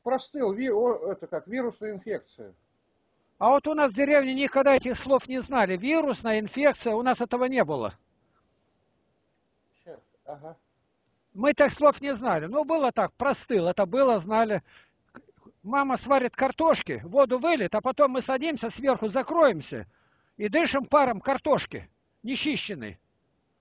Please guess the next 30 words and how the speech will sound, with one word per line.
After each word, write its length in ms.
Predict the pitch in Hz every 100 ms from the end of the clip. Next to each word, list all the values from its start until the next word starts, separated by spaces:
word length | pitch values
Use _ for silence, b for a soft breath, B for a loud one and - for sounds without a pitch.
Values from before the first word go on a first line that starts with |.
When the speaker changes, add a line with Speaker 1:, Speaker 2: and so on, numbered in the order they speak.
| -
Speaker 2:
Это 220 | 190 240
вон 260 | 302 277
лекарство 460 | 240 226 233 160 185
какое. 400 | 175 - 151 107
Speaker 1:
Я 160 | 196 233 -
так 180 | 226
делаю, 320 | 202 226 202 190
да, 180 | 185 185
с-, 100 | -
с-, 160 | -
Speaker 2:
Это 220 | - 226 254
Speaker 1:
да. 20 |
Speaker 2:
народное 460 | 285 294 254 269
средство, 520 | 247 269 247 - 185 196
оно 460 | 240 262 220 160 - _ -
никакой 480 | 220 247 262 285 247
химии 360 | 302 302 226
не 260 | 202 202 202
имеет, 400 | 220 262 226 -
уколов 480 | 202 262 285 196 -
не 120 | 185
надо. 360 | 208 214 180 - _ _ _ _ -
Ну, 100 | 339
маленько 400 | 302 294 247 247
полежишь, 460 | 262 262 214 247
бывает, 340 | 202 254 240 -
топленое 560 | 240 220 240 262 226 220
молоко 460 | 226 220 - 254
даст 280 | 190 226 180
там. 220 | 202 170